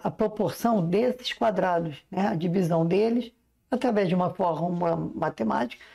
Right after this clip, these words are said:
que daria sempre o mesmo número. Se eu não me engano agora, seria o início de um vírgula sessenta e um e assim vai, né?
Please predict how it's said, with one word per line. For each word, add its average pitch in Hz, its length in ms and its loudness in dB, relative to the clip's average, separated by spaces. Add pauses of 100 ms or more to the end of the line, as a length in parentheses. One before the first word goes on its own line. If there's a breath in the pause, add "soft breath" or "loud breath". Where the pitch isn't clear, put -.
(180 loud breath)
que 277 120 0
daria 233 360 4
sempre 240 480 2
o 262 220 -2
mesmo 226 240 4
número. 175 320 2 (400 soft breath)
Se - 340 -6
eu 359 120 2
não 285 60 6
me 208 120 4
engano 180 340 2
agora, 196 440 0
seria 185 540 2
o 190 140 2
início 190 480 0
de 185 140 -2
um 220 260 4
vírgula 196 480 0 (300)
sessenta 196 540 -2
e 196 40 2
um 214 440 0
e 466 40 -8
assim 311 240 -6
vai, 143 240 -4 (460)
né? 202 300 0